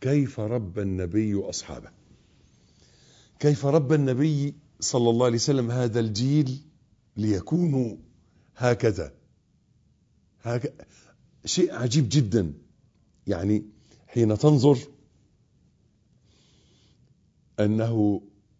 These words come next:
آه، في س-، في عام ولادة النبي صلى الله عليه وسلم أصدر ملك الروم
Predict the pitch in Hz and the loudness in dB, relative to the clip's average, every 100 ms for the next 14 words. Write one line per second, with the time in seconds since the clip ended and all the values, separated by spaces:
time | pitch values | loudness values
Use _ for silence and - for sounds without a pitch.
0 | - 98 95 90 - - _ _ _ _ | -2 2 4 2 -2 -14 _ _ _ _
1 | _ _ - 113 104 - - 120 104 151 | _ _ -2 0 0 -2 -2 0 2 4
2 | 160 135 123 135 120 113 104 98 80 - | 4 4 6 6 6 4 2 2 0 -6
3 | - _ _ _ _ _ _ _ _ _ | -20 _ _ _ _ _ _ _ _ _
4 | _ _ _ - - 120 113 120 127 113 | _ _ _ -2 2 4 4 4 2 2
5 | 156 156 139 120 - _ _ _ _ _ | 4 4 2 -6 -20 _ _ _ _ _
6 | 160 170 123 104 127 127 127 - _ _ | 4 4 4 2 4 4 2 -4 _ _
7 | _ _ - 123 143 131 117 101 120 135 | _ _ 0 2 4 2 -2 0 0 2